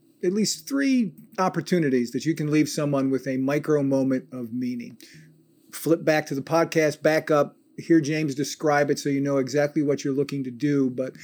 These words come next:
but let's do some of that to each other. I think, uh, uh, we can really turn around, uh, a lot of people's days if we do that, and it connects to, and like the old, you know, talk about dating ourselves, uh,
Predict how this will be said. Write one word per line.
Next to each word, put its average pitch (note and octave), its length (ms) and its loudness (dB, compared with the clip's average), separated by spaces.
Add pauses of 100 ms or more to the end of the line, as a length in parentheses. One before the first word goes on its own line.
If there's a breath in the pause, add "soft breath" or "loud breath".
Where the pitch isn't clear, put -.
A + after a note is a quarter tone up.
(320 loud breath)
but C3+ 240 2 (640)
let's A3 220 2
do F3 240 4
some D3 280 2
of A#2+ 160 0
that B2 340 -2
to C#3 220 2
each C3 180 2
other. B2+ 300 2
I B2+ 100 -10
think, D3 320 -6
uh, B2+ 300 2 (380 loud breath)
uh, C3 240 -6
we D#3 120 4
can D#3 160 0
really D3+ 220 4
turn D#3+ 280 0
around, D3 580 2
uh, C3 420 -8 (260)
a C#3+ 80 -6
lot D#3+ 400 4
of F#3 140 2
people's E3+ 460 2
days D3 400 4
if C3+ 140 -4
we C3+ 100 0
do D3 220 0
that, C#3 240 4
and C3 160 0
it B2 160 -6
connects C#3 440 -2
to, C#3 240 2
and B2 200 -2 (300 loud breath)
like C#3 220 2
the C#3+ 140 4
old, C#3 200 6
you C3+ 60 0
know, B2 60 0
talk D#3 280 0
about C#3 260 2
dating D3 340 4
ourselves, C3 560 0
uh, B2 200 -4